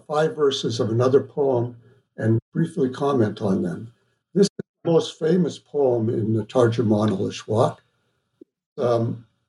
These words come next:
poem number eleven, and it's on, uh, it begins on pages thirty-six and thirty-seven.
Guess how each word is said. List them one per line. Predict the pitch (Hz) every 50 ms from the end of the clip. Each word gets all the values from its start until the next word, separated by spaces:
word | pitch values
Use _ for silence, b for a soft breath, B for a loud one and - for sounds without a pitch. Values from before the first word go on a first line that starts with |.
| _ _
poem | - 160 175 175 165 160
number | 151 151 156 147 135 127 127 -
eleven, | - 175 127 123 117 120 139 143 120 117 101 - - 165 175 - _ _ _ _ _ _ _ _ _ _ _ _ _ _ _ _
and | 139 113 127
it's | 120 113 - -
on, | 165 131 131 135 135 127 - - _ _ _ _ _ _ _ _ _ 403
uh, | - 139 117 113 113 110 - - -
it | - - 113 -
begins | - 170 - - 160 151 160 151 127 -
on | 143 131 117 113
pages | 120 135 131 127 127 127 117 113
thirty-six | - - - 127 123 123 117 113 - - - 120 113 113 - - -
and | - 110 104 107
thirty-seven. | 117 107 107 113 110 113 - - - 98 95 87 -